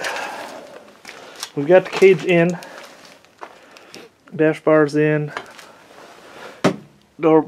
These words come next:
bar on that side. There we go. Floating tank.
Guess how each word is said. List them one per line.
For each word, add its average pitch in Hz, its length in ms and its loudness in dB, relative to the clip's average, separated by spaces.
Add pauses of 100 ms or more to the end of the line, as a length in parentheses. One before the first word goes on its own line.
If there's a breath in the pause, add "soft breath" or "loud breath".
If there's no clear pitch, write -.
(100)
bar 156 320 2
on 143 300 -6
that 151 260 -6
side. 160 460 -8
There - 100 -10
we - 120 -16
go. 156 100 -16 (3250 soft breath)
Floating 147 440 -4 (120)
tank. 147 460 -8